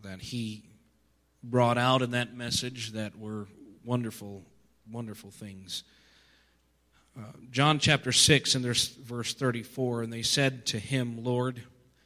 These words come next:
give us this bread always.' And Jesus said to them, 'I am the bread of life. He who comes to me shall never hunger, and he who believes in me shall never thirst.'"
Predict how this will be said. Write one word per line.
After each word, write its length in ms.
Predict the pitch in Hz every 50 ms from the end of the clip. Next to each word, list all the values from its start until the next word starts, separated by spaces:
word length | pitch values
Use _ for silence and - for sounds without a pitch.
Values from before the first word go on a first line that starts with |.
| _ _ _ _ _ 117
give 220 | 117 135 139 131
us 280 | 135 135 131 131 - -
this 340 | - 120 123 123 - - 113
bread 560 | 104 95 117 120 117 110 107 101 104 107 101 - - _ _ _ _ -
always.' 800 | 104 107 107 101 95 95 90 90 80 76 - - - - - - _ _ _ _ _ _ _ _ _ _ _ _ _ _ _ _ _ _ _ _ _ _
And 140 | 117 110 104
Jesus 480 | 107 131 147 165 151 123 143 135 - -
said 280 | - 151 143 135 127 -
to 80 | 127
them, 300 | 113 135 131 127 123 123 -
'I 360 | - 131 135 139 147 151 - -
am 300 | 147 147 147 147 156 151
the 100 | 135 127
bread 640 | 123 120 127 135 139 135 123 117 110 107 107 101 - - - _ -
of 140 | 113 104 104
life. 640 | 104 107 101 92 90 92 - - - - - - _ _ _ _ _ _ _ _ _ _ _ _
He 220 | - 156 156 147
who 180 | 131 143 139 127
comes 420 | - - 156 147 139 139 131 120
to 120 | - 143 135
me 260 | 135 143 147 147 143
shall 280 | 135 - - 139 131 127
never 380 | 131 135 131 117 117 117 107
hunger, 480 | - - 143 139 127 117 104 98 92 - - 117
and 120 | 117 107
he 260 | - - 147 143 135
who 120 | 120 135 131
believes 540 | 120 123 123 123 135 147 147 139 123 107 123
in 120 | 120 123 131
me 260 | 139 135 120 107 95 - - - - - _ _ _
shall 300 | - - - 131 113 113
never 400 | 113 117 123 123 113 107 104 92
thirst.'" 800 | 104 - - - 113 98 85 67 - - - - - - -